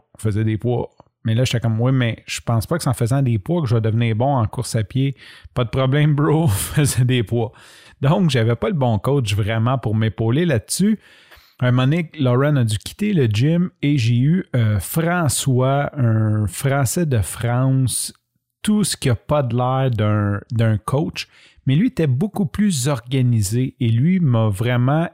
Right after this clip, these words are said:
aidé quand même dans mon processus de course à pied par sa structure, euh, par, lui était déjà kiné-,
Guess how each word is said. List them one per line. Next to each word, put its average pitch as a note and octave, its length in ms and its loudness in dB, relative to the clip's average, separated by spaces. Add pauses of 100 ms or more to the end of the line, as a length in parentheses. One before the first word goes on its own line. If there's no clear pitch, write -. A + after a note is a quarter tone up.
(140)
aidé D3+ 380 0
quand B2 260 0
même C#3+ 400 2 (300)
dans C3 240 0
mon A#2+ 380 2
processus C3+ 560 -2
de C#3+ 80 0
course - 280 -6
à A#2 100 0
pied - 200 -2
par - 340 -6
sa - 220 -2
structure, C3+ 880 0 (420)
euh, A#2 160 2 (160)
par, D3+ 560 2
lui A#2+ 200 2
était B2 200 -2
déjà A2+ 300 0
kiné-, A#2+ 520 0